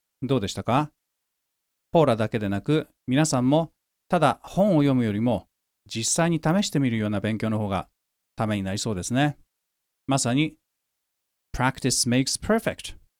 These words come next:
習うより慣れよということでしょう。ぜひ、ゲイリーのモデルアンサーをそっくり真似できるようにプラクティスしてみてください。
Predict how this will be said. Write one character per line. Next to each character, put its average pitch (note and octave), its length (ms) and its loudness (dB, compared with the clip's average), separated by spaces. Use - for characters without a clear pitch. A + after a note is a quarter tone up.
習 A#2+ 320 4
う B2 60 2
よ G#2 80 -2
り G2 120 -4
慣 G#2 100 0
れ D#3+ 80 4
よ D3+ 180 0
と E3 80 2
い D3+ 40 4
う C#3 40 0
こ C3 100 -4
と G#2 100 -2
で E2 80 -10
し - 80 -12
ょ - 140 -20
う。 - 20 -18
ぜ E3+ 120 2
ひ、 D3+ 260 0
ゲ C#3 160 4
イ B2+ 40 4
リ A#2 60 0
ー A#2 40 0
の B2+ 240 2
モ A#2 140 -2
デ B2+ 120 2
ル B2+ 80 2
ア B2+ 80 2
ン B2+ 60 0
サ G#2 200 -2
ー - 20 2
を D3+ 200 2
そ - 180 -2
っ - 160 -4
く - 120 -4
り F#3+ 60 2
真 C#3 100 4
似 A#2+ 120 0
で A#2 120 -2
き B2 120 -4
る A2+ 60 0
よ G#2 80 0
う A2 40 -2
に D3 220 0
プ - 80 -6
ラ D3 160 2
ク - 60 -8
テ G2+ 140 0
ィ F2 40 -2
ス - 220 -6
し - 80 -14
て G#2 80 -8
み F#2 100 -8
て B2+ 80 -4
く B2+ 80 -14
だ F2 100 -4
さ C#2+ 140 -12
い。 - 40 -20